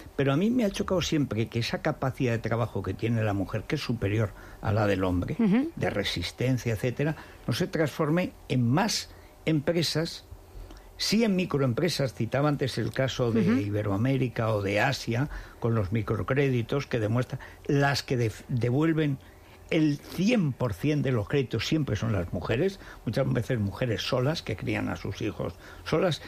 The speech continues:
Speaker 1: Pero claro, Europa es que es otra cosa, es como un balneario. Aquí la cosa funciona de otra manera.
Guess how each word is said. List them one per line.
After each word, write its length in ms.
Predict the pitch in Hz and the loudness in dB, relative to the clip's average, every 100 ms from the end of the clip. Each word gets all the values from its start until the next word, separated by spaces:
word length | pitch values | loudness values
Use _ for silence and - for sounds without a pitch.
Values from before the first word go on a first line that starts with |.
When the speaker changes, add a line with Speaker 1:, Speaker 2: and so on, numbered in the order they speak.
| - - | -18 -4
Speaker 1:
Pero 100 | 131 | 0
claro, 260 | 214 196 - | 2 0 0
Europa 600 | 135 135 175 - 208 - - | 0 2 0 0 -2 -2 -4
es 200 | 156 147 | -4 -4
que 140 | - 160 | -2 -2
es 120 | - | -2
otra 340 | - 113 95 | -4 -2 -2
cosa, 260 | - 156 - | -2 -2 -6
es 100 | - | -2
como 200 | 131 156 | 0 2
un 80 | 147 | 2
balneario. 760 | 143 117 98 110 175 120 - - - - | 2 2 2 2 2 0 -2 -6 -14 -6
Aquí 180 | - 127 | -2 0
la 140 | 160 | 0
cosa 220 | 143 135 156 | 0 -2 -2
funciona 520 | 127 117 135 147 131 | 0 0 2 2 4
de 100 | 117 | 2
otra 340 | 123 131 123 | 2 0 2
manera. 460 | 110 107 123 101 | 2 2 2 0